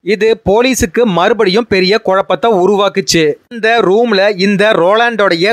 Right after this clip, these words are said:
குறிப்புகளோ இல்ல ஐ டி கார்டோ எதுவுமே இல்லாததுனால அவங்களுக்கு என்ன பண்ணணும் அப்படின்னு தெரியாத லெவலுக்கு கொண்டு போய் விட்டுருச்சு. அவரை பத்தின தகவல்களை பேப்பர்ல கொடுத்து தேடியும் பார்த்தாங்க.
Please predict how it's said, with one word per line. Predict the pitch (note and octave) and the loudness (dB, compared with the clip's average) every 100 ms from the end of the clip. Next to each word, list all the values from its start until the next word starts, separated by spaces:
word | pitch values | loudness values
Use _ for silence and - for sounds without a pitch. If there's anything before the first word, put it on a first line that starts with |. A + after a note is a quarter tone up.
| A3 | -2
குறிப்புகளோ | F#3 A3+ A3 A#3 F#3+ F3+ G3 | -2 -2 0 -2 0 0 0
இல்ல | E3 G3 A3+ G#3+ | 0 0 0 0
ஐ | D#3 G3 | 0 0
டி | B3 G3 | -2 0
கார்டோ | E3+ E3+ G#3+ D3+ | 0 2 0 0
எதுவுமே | E3 G#3+ G3+ G#3 F#3 C#3+ | 0 0 0 0 -2 -2
இல்லாததுனால | D#3 G#3+ G#3 E3+ C#3 E3 A#3+ - - | 0 2 0 0 0 0 -2 -10 -8
அவங்களுக்கு | - G#3 A3+ F#3+ A3+ G3+ | -2 0 0 0 0 0
என்ன | D3+ F#3+ A#3 - | 0 0 0 0
பண்ணணும் | F3+ F#3 A3 E3+ | 0 0 0 0
அப்படின்னு | E3 F3 - | 0 0 0
தெரியாத | - F3+ F#3+ F3+ | -2 -2 0 2
லெவலுக்கு | F#3 F3 F3 G3+ A3 | 2 0 0 -2 0
கொண்டு | G3 | 0
போய் | D#3+ G#3+ | 2 0
விட்டுருச்சு. | F#3 E3+ F3+ - D#3 C3+ _ | 0 -2 -2 0 0 0 _
அவரை | - G3+ B3+ - | -4 0 0 0
பத்தின | A3+ G3 A3 - | -4 -2 -2 -2
தகவல்களை | F3 G#3+ A#3+ G3+ F#3 G3+ | -2 0 -2 0 0 0
பேப்பர்ல | F#3 G#3 A3 A3 A3 | 0 -2 0 0 0
கொடுத்து | - F3+ A3+ - | 0 0 -2 -2
தேடியும் | F3+ G3+ A3 B3+ F3+ | -2 0 0 0 0
பார்த்தாங்க. | F3+ F3 D3+ C#3 | -2 0 -2 0